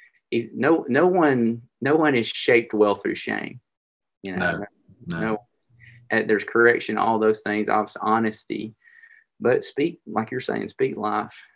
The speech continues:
Speaker 1: and hope.
Speaker 2: Yeah, and that's, that's, that was, to me, that changed everything. That was right when we were starting Real Momentum, and I knew I could not start a ministry like this without my wife.
Speaker 1: Right.
Speaker 2: And so she's critical to,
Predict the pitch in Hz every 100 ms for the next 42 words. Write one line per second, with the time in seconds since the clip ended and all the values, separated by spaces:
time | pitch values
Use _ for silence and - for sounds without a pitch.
0 | - 92 104 101 - _ _ _ _ _
1 | _ 98 101 92 92 107 - - 107 -
2 | - 107 101 - - 117 - 104 101 98
3 | 90 104 90 92 95 90 92 113 95 95
4 | 104 92 98 92 - 104 95 85 92 90
5 | 85 85 87 82 87 95 95 104 92 90
6 | - 92 92 90 - 95 90 82 - 90
7 | 87 90 - 85 82 85 85 82 85 82
8 | 78 76 156 76 73 - _ _ _ _
9 | - 87 87 - _ _ - 92 - 95
10 | - 101 - - 92 92 - 85 82 -
11 | 85